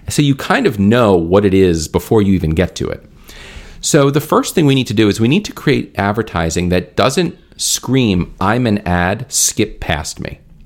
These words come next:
right? So this is a huge mistake people make. They make their ads look like ads,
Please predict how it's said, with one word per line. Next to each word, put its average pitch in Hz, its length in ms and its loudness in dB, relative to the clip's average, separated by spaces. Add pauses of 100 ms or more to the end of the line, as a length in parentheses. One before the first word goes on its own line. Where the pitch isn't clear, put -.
(120)
right? 85 300 -4 (320)
So - 140 0
this 196 180 0
is 202 100 -2
a 160 40 2
huge 135 340 2
mistake 104 400 -2
people 82 300 -2
make. - 260 -6
They 104 140 0
make 131 340 0
their - 260 -2
ads 85 520 -6
look 117 340 -2
like 101 340 -2
ads, 80 460 -6